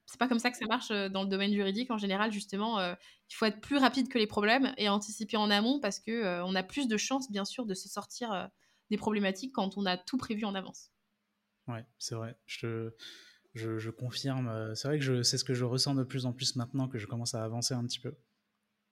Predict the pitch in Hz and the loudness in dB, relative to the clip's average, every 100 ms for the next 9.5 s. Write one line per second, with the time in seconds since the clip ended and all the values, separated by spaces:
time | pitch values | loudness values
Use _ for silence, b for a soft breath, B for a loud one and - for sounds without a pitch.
0 | _ _ - 120 113 117 117 127 117 127 | _ _ -8 -4 0 2 2 2 2 2
1 | 123 120 117 110 123 117 107 110 120 _ | 0 0 -2 0 0 0 -4 -8 -12 _
2 | B B B B - 107 104 107 107 104 | B B B B -8 -6 -4 -4 -4 -4
3 | 107 127 127 _ 127 120 117 110 113 107 | -8 -10 -14 _ -8 -6 -4 -2 -4 -6
4 | 104 107 107 B B B B 117 107 107 | -8 -10 -12 B B B B -6 -4 -4
5 | 104 104 110 143 147 127 - 139 131 135 | -4 -6 -8 -6 -2 -2 0 2 4 4
6 | 135 - 143 139 123 110 120 120 127 117 | 0 -4 -2 0 0 0 -2 -2 -4 -4
7 | 110 117 117 117 110 107 - _ _ _ | -4 -4 -4 -6 -8 -12 -16 _ _ _
8 | - 120 117 123 117 123 - 113 104 110 | -2 -2 0 -2 -4 -6 -6 -4 -4 -4
9 | 107 120 110 - | -4 -6 -6 -8